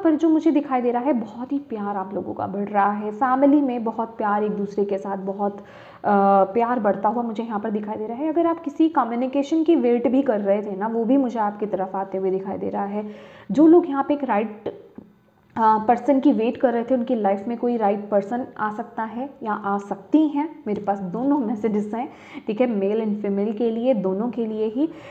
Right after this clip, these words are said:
लेकिन again बोलूँगी मैं, यहाँ पर ये जो card है ना, King of Cups और Queen of Cups, my dear, past की जो भी चीज़ें रही हैं आपके,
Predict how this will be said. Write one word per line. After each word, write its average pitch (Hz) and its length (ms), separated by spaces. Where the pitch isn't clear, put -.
लेकिन 240 400
again 240 440
बोलूँगी 330 420
मैं, 349 120
यहाँ 277 340
पर 277 120
ये 262 160
जो 262 120
card 214 360
है 240 100
ना, 240 100
King 220 220
of 214 140
Cups 196 460
और 240 220
Queen 240 240
of 269 200
Cups, 185 400
my 214 200
dear, 202 180
past 269 500
की 302 100
जो 254 280
भी 285 160
चीज़ें 247 300
रही 233 260
हैं 240 140
आपके, 226 500